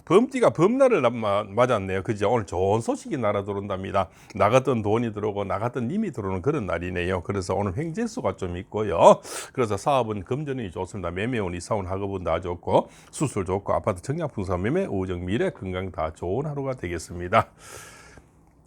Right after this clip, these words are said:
자, 토끼띠 볼까요? 토끼띠도 오늘 좋은 소식이 날아 들어오네. 그죠? 나갔던 돈이 들어오고 나갔던 님이 들어오는 그런 운세고요. 토끼띠도 오늘 만사 형통이 되는 그런 운세입니다.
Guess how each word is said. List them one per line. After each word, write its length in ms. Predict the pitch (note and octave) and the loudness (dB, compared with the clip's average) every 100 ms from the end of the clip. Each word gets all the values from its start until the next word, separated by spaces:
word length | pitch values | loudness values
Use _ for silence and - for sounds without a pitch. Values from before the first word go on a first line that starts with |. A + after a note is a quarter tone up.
| - | 6
자, 180 | E3 B2+ | 6 8
토끼띠 540 | C4+ C4+ C#4 C4+ C#4+ | 4 0 0 2 4
볼까요? 540 | G#3 F3+ F#3 F3+ F3 F3 | 6 8 8 10 10 8
토끼띠도 500 | C4 A#3+ D4 A3+ G3+ | 2 -2 -2 2 2
오늘 100 | D#3+ | 4
좋은 360 | A2 A2 A#2 | 4 6 6
소식이 320 | B2 A3 G3+ | 4 2 0
날아 240 | C#3+ C#3+ B2 | 2 2 2
들어오네. 420 | B2 B2 B2 A2+ | 2 2 2 2
그죠? 440 | A#2+ A2+ G#2 C#3+ | 2 4 6 8
나갔던 420 | A#2+ A2 A2+ B2 A2 | 6 4 4 2 0
돈이 260 | A2 A2 | 0 0
들어오고 300 | G#2+ G#2 E3 | -2 -2 0
나갔던 440 | B2+ F2+ G2 G2 G2 | 0 0 -2 -4 -4
님이 220 | D3 E3+ | -4 -6
들어오는 300 | A2 G2 F#2 | -6 -6 -4
그런 200 | C3 G2+ | -4 -4
운세고요. 760 | F2+ E2 G2 E2 E2 F2+ E3+ - - | -6 -2 -2 -2 2 6 6 4 -12
토끼띠도 580 | - C#3+ C3+ A2 F#2 C3 | -12 -8 -6 -4 -2 -2
오늘 220 | A#2 G2+ | -2 -4
만사 480 | E2 F#2 A#2+ D3 E3 | -4 -4 -4 -4 -8
형통이 500 | - D4 - G#3 C#3 | -8 -8 -8 -8 -6
되는 260 | B2 C#3 G#2+ | -6 -8 0
그런 280 | D3 F#3+ | 0 0
운세입니다. 560 | A#2 G2 D#2+ F2 F2 | -2 -6 -4 -4 -2